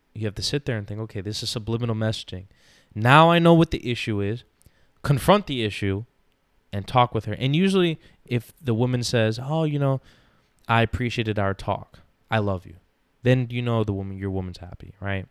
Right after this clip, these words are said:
You know that there should be no problem and that you guys, you know, you guys have no problems from there. One thing I'd advise is if someone get, if the m-, if the man starts, if you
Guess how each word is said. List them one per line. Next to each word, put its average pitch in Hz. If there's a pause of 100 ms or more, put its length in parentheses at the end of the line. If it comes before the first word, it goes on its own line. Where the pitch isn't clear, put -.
(160)
You 104
know 101
that 98
there 95
should 95
be 101
no 101
problem 92 (560)
and 95
that 90
you 101
guys, 92 (300)
you 101
know, 90 (1160)
you 107
guys 101
have 101
no 104
problems 98
from 101
there. 92 (1400)
One 139
thing 147
I'd 107
advise 98 (100)
is 98 (1000)
if 113
someone 160
get, 127
if 117
the 117
m-, 107 (140)
if 113
the -
man 120
starts, 143
if 101
you 151